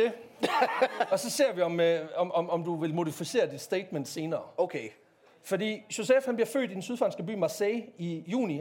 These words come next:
Speaker 1: atten hundrede og syvoghalvtreds. Han bliver født i en, ind i en meget kunstnerisk familie, da hans far er den anerkendte billedhugger François Pujol.
Speaker 2: Okay.
Speaker 1: Og det betyder selvfølgelig, at kunsten er en naturlig del af den her unge knejts liv allerede fra starten.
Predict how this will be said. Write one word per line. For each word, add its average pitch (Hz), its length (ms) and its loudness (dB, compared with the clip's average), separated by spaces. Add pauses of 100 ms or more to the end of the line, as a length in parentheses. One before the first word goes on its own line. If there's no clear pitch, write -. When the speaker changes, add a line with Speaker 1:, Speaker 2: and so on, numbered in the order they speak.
Speaker 1:
atten 196 200 2
hundrede 190 220 0
og - 140 -6
syvoghalvtreds. 214 800 -4 (720)
Han 196 140 0
bliver 185 120 2
født 254 300 0
i 180 200 -6
en, 170 240 -2
ind 220 140 0
i 185 40 0
en 160 120 0
meget 190 260 4
kunstnerisk 254 400 -2
familie, 196 380 -4 (120)
da 165 60 4
hans 160 200 -2
far 180 220 4
er 156 120 0
den 160 140 -6
anerkendte 175 360 -2
billedhugger 180 440 0
François 180 520 2 (200)
Pujol. 131 320 -4 (380)
Speaker 2:
Okay. - 220 -6 (520)
Speaker 1:
Og - 20 -4
det 180 80 0
betyder 233 220 0
selvfølgelig, 214 280 2
at 226 80 -6
kunsten 226 280 -2
er - 20 2
en 165 60 0
naturlig 170 320 0
del 180 240 -2
af 139 140 2
den 165 160 -6
her 156 380 2
unge 175 280 -2 (400)
knejts 147 460 -2
liv 160 220 -2
allerede 147 360 4
fra 151 200 0
starten. 117 420 -2